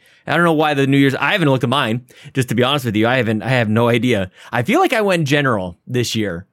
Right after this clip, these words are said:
But I, maybe we'll, maybe that'll be something I check in and at the end of the episode. Maybe that'll be like a little, 'cause I, you know how I do this. I do this part of this.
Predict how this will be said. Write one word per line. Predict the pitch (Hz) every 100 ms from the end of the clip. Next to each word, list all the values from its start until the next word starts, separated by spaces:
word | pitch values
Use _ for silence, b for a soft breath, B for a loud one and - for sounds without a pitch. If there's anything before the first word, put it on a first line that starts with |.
| _ -
But | 127 160
I, | 180 190
maybe | 190 226 247
we'll, | 233 220 196
maybe | 208 196
that'll | 196 185
be | 170
something | 180 160 147
I | 143
check | - 147
in | 139 131
and | 123 120 B B
at | 127
the | 131 165
end | 208 214 185
of | 143
the | 131 123
episode. | 101 117 113 117
Maybe | 202
that'll | 226 208
be | 180
like | 165 143
a |
little, | 135 135 127 120 120 -
'cause | 127
I, | 151
you | 190
know | 202
how | 107
I | 92
do | 87 95
this. | 117
I | 131
do | 120
this | 113 123
part | 156 127
of | 104
this. | 107 143